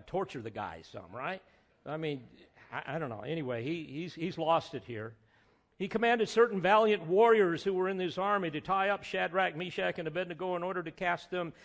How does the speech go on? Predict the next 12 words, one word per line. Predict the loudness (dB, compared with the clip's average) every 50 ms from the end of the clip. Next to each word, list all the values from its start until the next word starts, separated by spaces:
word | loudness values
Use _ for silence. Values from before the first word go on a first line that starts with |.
| -20 -6 -2
into | 0 2 4 4
the | 2 2
furnace | 2 0 0 2 2 0 -2 -2
of | -6 -4 0
blazing | 2 2 4 2 2 0 -2 -2 -2 -2
fire. | -2 0 2 4 6 6 4 4 2 -2 -6 -10 -16 -20 -20 -20 -20 _
Then | 0 4 4 6 6
these | 4 2 0 0 -2 -2 0
men | 2 2 2 2 2
were | 0 0 0
tied | -2 -8 0 2 2 4 6 4 4 2 2
up | 2 4 4 4 4 2 0 -8 -20